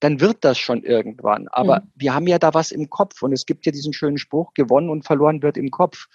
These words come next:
Speaker 1: Also das heißt, egal was ich mache, die Entscheidung hat irgendjemand anders in meinem Kopf schon getroffen.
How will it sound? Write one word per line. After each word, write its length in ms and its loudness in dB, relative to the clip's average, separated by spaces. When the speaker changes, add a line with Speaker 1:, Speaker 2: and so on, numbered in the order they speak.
Speaker 1:
Also 140 -2
das 120 -2
heißt, 180 2
egal 340 0
was 160 0
ich 140 -8
mache, 460 2
die 140 0
Entscheidung 440 2
hat 280 -6
irgendjemand 520 0
anders 260 0
in 140 -8
meinem 220 -2
Kopf 200 -2
schon 140 -8
getroffen. 480 -2